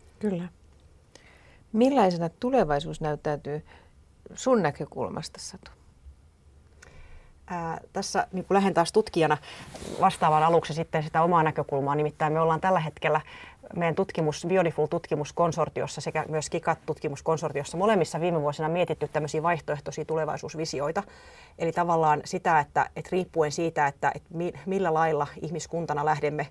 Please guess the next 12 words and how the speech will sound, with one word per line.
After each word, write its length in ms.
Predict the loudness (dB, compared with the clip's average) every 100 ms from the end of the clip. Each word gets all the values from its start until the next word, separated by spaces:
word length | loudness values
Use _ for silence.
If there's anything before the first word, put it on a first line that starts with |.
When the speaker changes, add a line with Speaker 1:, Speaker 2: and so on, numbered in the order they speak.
| -12 -20 -16
Speaker 2:
seuraavia 500 | -2 2 4 4 2
vuosia 300 | 2 2 2
ja 60 | 0
vuosikymmeniä 760 | 2 0 -2 -4 -4 -4 -4 -4
viemään 320 | -4 -2 -2 -2
eteenpäin, 560 | -2 -2 0 0 0 -6
niin 140 | -4
meillä 180 | 0 2
näyttäytyy 580 | 2 2 0 -2 0 0
erilaisia 460 | 2 2 2 0 0
tulevaisuusvisioita. 1000 | 4 4 4 2 2 2 4 4 4
<laughs> 60 | 2